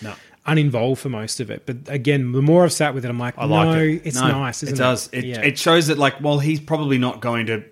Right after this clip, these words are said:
Speaker 1: kill himself to join them,
Speaker 2: Right.
Speaker 1: he's like, "My wife and son are together."
Speaker 2: And it also cements for us, the audience, that this is a positive ending as much as it's also tragic.
Speaker 1: Yes. It, it takes, it takes, it's the only,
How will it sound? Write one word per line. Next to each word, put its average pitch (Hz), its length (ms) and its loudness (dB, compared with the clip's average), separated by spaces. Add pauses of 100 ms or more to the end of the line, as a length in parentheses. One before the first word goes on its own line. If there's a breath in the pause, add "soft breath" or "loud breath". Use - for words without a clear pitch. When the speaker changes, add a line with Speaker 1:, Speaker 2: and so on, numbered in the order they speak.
(100)
Speaker 1:
kill 113 220 -4
himself 117 420 -6
to 107 80 -12
join 107 240 -4
them, 104 100 0
Speaker 2:
Right. 131 400 2
Speaker 1:
he's 117 140 -4
like, 113 140 0 (160)
"My 117 340 0
wife 107 240 0
and 101 100 -10
son 98 180 -8
are 95 100 -12
together." - 340 -16 (140 loud breath)
Speaker 2:
And 170 100 0
it 190 60 6
also 233 260 4
cements 165 420 2
for 143 160 2
us, 143 160 0
the 127 140 -2
audience, 127 300 -2
that 127 320 -6 (360)
this 165 200 2
is 160 120 2
a 156 60 0
positive 131 580 -4
ending 110 400 -6
as 120 100 -6
much 120 240 -4
as 120 60 -6
it's 117 160 -6
also 110 220 -6
tragic. 107 320 -6
Speaker 1:
Yes. 101 160 -8 (100)
It, 143 180 2
it 147 140 0
takes, 165 300 0
it 143 120 -2
takes, 143 320 0
it's 123 160 -10
the 139 100 4
only, 143 400 4